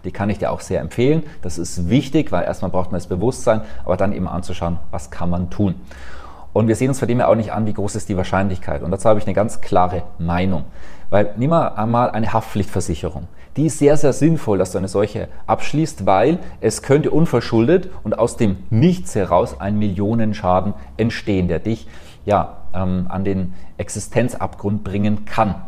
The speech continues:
Ja, und deswegen ist es sinnvoll, das zu haben, ne? Auch wenn es da eine relativ niedrige Wahrscheinlichkeit gibt, sollte man das Ganze haben und sich absichern. Und genauso ist es, seine Existenz sollte man absichern vor diesen Szenarien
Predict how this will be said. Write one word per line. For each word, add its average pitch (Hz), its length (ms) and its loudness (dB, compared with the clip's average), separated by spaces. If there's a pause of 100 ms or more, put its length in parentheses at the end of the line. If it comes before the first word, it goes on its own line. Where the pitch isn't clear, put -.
(520)
Ja, - 360 2 (240)
und 101 120 0
deswegen 131 300 2
ist 101 120 -2
es 107 120 -4
sinnvoll, 135 300 0
das 117 160 0
zu 104 120 -2
haben, 113 260 2 (340)
ne? 90 120 -2 (200)
Auch 123 240 4
wenn 139 120 4
es 135 120 -2
da - 100 0
eine 113 200 2
relativ 127 420 2
niedrige 120 320 4
Wahrscheinlichkeit 117 580 4
gibt, 120 240 0 (160)
sollte 127 400 4
man 110 240 4
das 101 160 -2
Ganze 98 300 -2
haben 101 240 2
und 101 100 -6
sich 101 160 -4
absichern. - 460 -4 (380)
Und 110 140 -2
genauso 127 500 4
ist - 220 2
es, 80 120 -4
seine 92 280 -2
Existenz 113 560 2
sollte 107 160 2
man 98 120 -2
absichern 113 440 0
vor 101 140 0
diesen 139 320 2
Szenarien 95 560 2